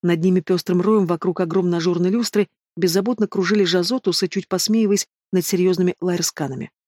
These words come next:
Шавермур за закрывающуюся дверь зала в коридор вслед за остальными проскользнул в последний момент,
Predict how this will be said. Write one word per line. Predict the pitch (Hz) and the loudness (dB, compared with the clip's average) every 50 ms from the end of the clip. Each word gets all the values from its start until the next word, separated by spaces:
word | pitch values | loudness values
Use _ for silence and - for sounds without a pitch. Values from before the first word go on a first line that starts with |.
| _ - | _ -2
Шавермур | - 240 240 254 277 254 240 240 226 220 - | 0 2 4 4 4 4 4 4 4 2 0
за | 180 180 180 | -2 -2 -2
закрывающуюся | 175 170 - 185 185 190 180 160 - 175 - - | -2 -2 0 0 2 2 2 2 0 0 -2 -2
дверь | 156 160 175 170 | 0 0 2 2
зала | 160 151 196 196 190 170 | 2 2 2 0 0 0
в | - | -2
коридор | - 175 165 156 165 170 156 | -2 -2 -2 0 0 -2 -2
вслед | - - - 170 156 | -2 -4 -2 -2 -2
за | 170 165 | -2 -2
остальными | 156 - - 185 196 220 226 208 190 | -2 -2 -2 0 0 2 2 2 0
проскользнул | - - 170 - - - 175 170 175 190 202 190 | 0 -2 -4 -2 -2 -2 -2 0 0 0 0 -2
в | - _ _ _ _ _ _ - | -4 _ _ _ _ _ _ -4
последний | 185 170 - - 190 175 170 180 | -2 -2 0 0 0 2 2 2
момент, | 175 190 185 175 160 147 139 139 - | 2 2 2 2 0 -2 -4 -6 -10